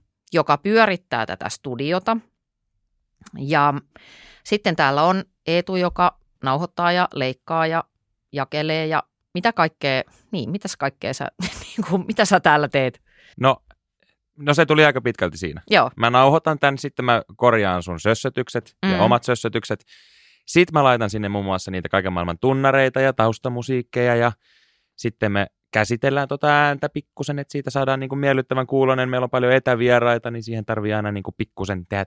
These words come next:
Speaker 2: temppuja, kun ollaan puhelimen kanssa. Ja sit se pitää saada tonne internetsiin laitettua ja niin päin pois. Niin kyllä siinä,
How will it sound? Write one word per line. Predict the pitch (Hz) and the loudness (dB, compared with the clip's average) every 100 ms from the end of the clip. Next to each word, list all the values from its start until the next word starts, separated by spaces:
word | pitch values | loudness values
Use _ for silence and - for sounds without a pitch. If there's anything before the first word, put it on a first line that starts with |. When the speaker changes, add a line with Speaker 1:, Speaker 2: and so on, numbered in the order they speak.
| - | -4
Speaker 2:
temppuja, | 110 98 - 92 85 | -4 -4 -4 -4 -4
kun | 85 | -6
ollaan | 82 82 | -6 -2
puhelimen | 151 151 135 | 2 2 2
kanssa. | 123 123 131 - - _ _ | -2 -2 -4 -8 -20 _ _
Ja | 202 | 0
sit | 208 | 2
se | - | 0
pitää | - 175 | 2 4
saada | 160 156 | 4 2
tonne | 151 151 151 | 0 -2 -2
internetsiin | 147 139 131 127 - 131 123 | 0 -2 0 -2 -2 -2 2
laitettua | 123 117 117 - 113 | 2 2 -4 -2 0
ja | 110 107 - _ _ _ _ _ _ _ _ _ | 0 -2 -6 _ _ _ _ _ _ _ _ _
niin | 123 113 | -4 0
päin | 87 78 | -2 -2
pois. | 82 - | -10 -12
Niin | 107 - _ | -18 -20 _
kyllä | 156 117 | -2 0
siinä, | 139 143 | 2 0